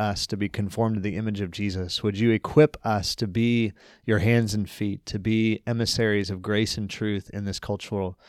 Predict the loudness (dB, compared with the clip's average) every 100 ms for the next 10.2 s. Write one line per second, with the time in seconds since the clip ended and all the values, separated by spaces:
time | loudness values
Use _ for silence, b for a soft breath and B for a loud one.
0 | b b 4 4 4 0 2 2 2 -2
1 | -6 _ _ _ _ _ _ _ _ -8
2 | -4 -2 -2 -4 -4 -8 -8 -6 -8 -10
3 | _ _ b b b b b b b b
4 | b b 2 10 12 12 8 B B B
5 | B B _ _ _ -8 0 2 2 -2
6 | _ _ _ -20 b b b b b 4
7 | 8 12 12 12 8 2 -2 6 8 8
8 | 4 -2 -2 4 6 6 8 8 8 4
9 | 2 2 -2 2 2 2 0 0 0 -4
10 | -6 -6